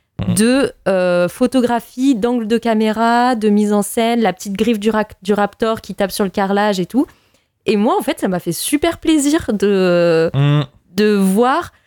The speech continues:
Speaker 2: pas un copier-coller du premier film, mais des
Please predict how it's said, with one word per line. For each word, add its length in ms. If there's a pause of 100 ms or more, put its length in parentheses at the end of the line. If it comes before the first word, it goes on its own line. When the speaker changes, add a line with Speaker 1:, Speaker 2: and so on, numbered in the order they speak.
(320)
Speaker 2:
pas 220
un 80
copier-coller 680
du 140
premier 400
film, 360
mais 540
des 300